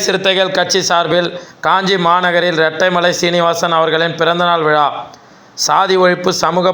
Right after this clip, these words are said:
புரட்சியாளர் மாவீரன் தாத்தா ரெட்டமலை சீனிவாசன் பிறந்த நாளில் விடுதலை சிறுத்தைகள் கட்சியின் காஞ்சி மாநகர் மாவட்டம் சார்பில் மாவட்ட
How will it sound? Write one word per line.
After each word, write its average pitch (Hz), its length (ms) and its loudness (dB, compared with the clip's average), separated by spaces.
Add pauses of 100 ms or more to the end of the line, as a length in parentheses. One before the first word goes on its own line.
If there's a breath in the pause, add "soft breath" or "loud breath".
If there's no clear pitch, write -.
புரட்சியாளர் 170 640 0
மாவீரன் 170 460 2 (420 loud breath)
தாத்தா 175 380 0
ரெட்டமலை 180 420 0 (100)
சீனிவாசன் 170 580 0
பிறந்த 170 300 0
நாளில் 160 280 0 (360 loud breath)
விடுதலை 180 380 2
சிறுத்தைகள் 175 460 -2
கட்சியின் 165 420 -2
காஞ்சி 170 300 0 (100)
மாநகர் 165 420 0
மாவட்டம் 156 440 0
சார்பில் 156 400 0 (540 loud breath)
மாவட்ட 180 360 0